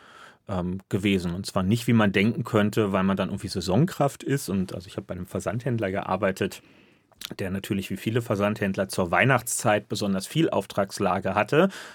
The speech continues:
Das wäre nämlich genau ein Beispiel für einen, für einen Befristungsgrund, wo viele sagen würden, ja,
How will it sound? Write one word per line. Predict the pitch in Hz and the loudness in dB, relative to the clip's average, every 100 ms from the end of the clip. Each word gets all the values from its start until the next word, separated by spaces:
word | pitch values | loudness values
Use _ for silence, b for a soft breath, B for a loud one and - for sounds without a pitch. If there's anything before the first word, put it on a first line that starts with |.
| B | B
Das | 98 - | -8 -2
wäre | 107 101 | -2 0
nämlich | 101 98 | -2 -2
genau | 107 101 | -2 0
ein | 101 | 0
Beispiel | 95 95 98 - 98 | 0 -2 -2 -4 -6
für | - 104 | -2 0
einen, | 98 95 92 B B B B | 2 0 -2 B B B B
für | - | -2
einen | 113 101 | 0 0
Befristungsgrund, | 98 - 127 - 113 - - 113 113 | -2 2 2 2 0 0 2 2 2
wo | |
viele | 101 120 110 | -2 0 2
sagen | 98 95 | 4 2
würden, | 101 92 | 2 0
ja, | 90 95 | 2 0